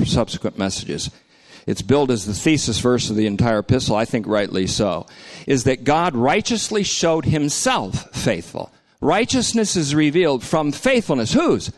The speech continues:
God's. To whom? Jesus. To the faithful he shows himself faithful, says Psalm eighteen, nineteen and twenty-five, "And he delivered me," said Jesus, the Messiah, "because he delighted in me."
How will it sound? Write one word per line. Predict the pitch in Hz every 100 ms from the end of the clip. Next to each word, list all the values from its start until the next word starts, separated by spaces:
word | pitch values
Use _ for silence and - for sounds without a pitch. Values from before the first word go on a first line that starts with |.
| -
God's. | 120 269 277 117 - - - - _ _
To | 277 247
whom? | 262 403 156 95 - _
Jesus. | - 285 359 330 113 - - - - _ _ _ _ _
To | -
the | 262 233
faithful | 294 339 - 240
he | 214
shows | - 277 330
himself | 240 214 - 190 160
faithful, | - 170 156 208 240 - - -
says | - 175 151
Psalm | 180 170 165 156 _ _
eighteen, | 170 180 - - 151 135 175 226 - _ _ -
nineteen | 135 175 180 - 127 143
and | - 139
twenty-five, | - 170 170 - 143 139
"And | 165 160
he |
delivered | 160 185 202 269 247 180
me," | 233 339 208
said | - 185 139
Jesus, | 117 147 131 143 160
the | 156
Messiah, | 131 120 135 113 117 - - -
"because | 190 233 202
he | 240
delighted | 208 233 262 285 262
in | 233 247 247
me." | 285 143